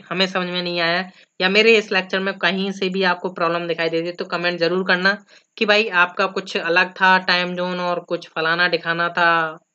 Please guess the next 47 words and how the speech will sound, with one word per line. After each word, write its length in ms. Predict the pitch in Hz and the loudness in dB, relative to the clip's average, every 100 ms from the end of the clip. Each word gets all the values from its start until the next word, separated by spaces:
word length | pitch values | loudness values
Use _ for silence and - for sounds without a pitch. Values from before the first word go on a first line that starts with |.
| 165 | -6
जो 140 | 170 | -4
भी 120 | 170 | 0
आपको 260 | 175 165 175 | 0 0 0
लगता 300 | 160 160 165 | -2 -2 0
है, 160 | 165 160 | 0 0
जो 160 | 160 | -4
भी 180 | 160 160 | -4 -6
गुस्सा 360 | 151 156 156 180 | -6 -8 -2 0
होता 300 | 165 151 165 | 0 0 4
है 60 | |
आपके 260 | 160 160 170 | 4 2 -4
अंदर 260 | 160 156 156 | -2 -4 0
का, 120 | 196 | 0
वो 520 | 214 _ _ _ 190 | 0 _ _ _ 4
आप 140 | 196 | 4
comment 360 | 196 190 190 190 | 2 0 0 2
करके 260 | 190 185 190 | 0 0 0
ज़रूर 280 | 175 160 | 0 0
जाइएगा, 420 | 156 143 139 139 139 | -2 -2 -2 -2 -4
ठीक 200 | 202 202 | -2 -2
है। 160 | 180 - _ _ | -4 -8 _ _
तो 80 | 175 | -4
मिलते 240 | 185 190 214 | -2 0 0
हैं 60 | |
हम 60 | 202 | 2
next 220 | 190 196 | 0 0
lecture 260 | 190 190 202 | -2 -2 -2
में। 220 | 214 214 | 0 0
तो 100 | 190 | 0
I 120 | 175 | 0
hope 180 | 180 180 | 0 0
आप 160 | 175 175 | 0 0
अन-, 200 | 170 165 - | -4 -8 -8
interested 560 | 175 180 175 - 180 165 | -4 -2 -2 0 -2 0
रहे 280 | 165 185 | 0 0
होंगे 340 | 190 185 190 220 226 _ - _ - | 0 2 2 2 0 _ -20 _ -6
कि 100 | 185 | -2
कैसे 320 | 180 175 185 | -2 -2 0
आप 180 | 185 - | -2 -2
time 220 | 170 175 | -4 -2
zone 180 | 170 170 | -2 -4
को 120 | 165 | -4
set 300 | 170 180 190 | -2 0 0
करोगे, 360 | 196 196 202 202 | 2 2 2 2
कैसे 340 | 196 170 175 | 0 -2 -2
get 300 | 160 165 180 | 0 2 2
करोगे, 520 | 202 190 190 202 202 | 0 0 0 0 0